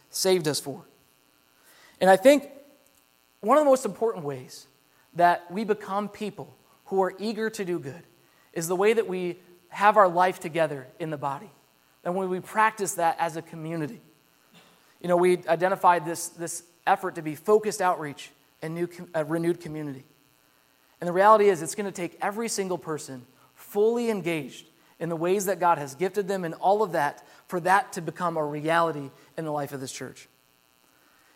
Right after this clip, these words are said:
And I want to give you a phrase that may be the most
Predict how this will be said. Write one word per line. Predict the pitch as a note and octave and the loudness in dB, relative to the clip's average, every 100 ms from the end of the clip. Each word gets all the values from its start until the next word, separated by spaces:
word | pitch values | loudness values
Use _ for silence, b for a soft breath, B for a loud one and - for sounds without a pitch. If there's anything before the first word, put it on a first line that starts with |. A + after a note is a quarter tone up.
| - | 2
And | |
I | F3+ | 6
want | B3+ | 6
to | A#3+ | 4
give | A3 | 0
you | G#3+ | 0
a | G3 | -2
phrase | - F3 F#3 F3+ | 2 2 2 0
that | F3 E3 | -2 -2
may | G3 | -4
be | F#3 | 0
the | F#3 | 0
most | F3 F3+ F3+ - - | 4 2 2 -8 -12